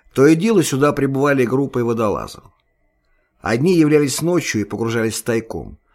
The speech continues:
другие пытались своё счастье, имея на то официальное разрешение. Были среди этих лиц бывшие нацисты, были антифашисты, были просто аферисты.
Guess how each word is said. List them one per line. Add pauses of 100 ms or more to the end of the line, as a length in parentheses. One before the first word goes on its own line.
(220)
другие
пытались
своё
счастье,
имея
на
то
официальное
разрешение. (920)
Были
среди
этих
лиц
бывшие
нацисты,
были
антифашисты,
были
просто
аферисты.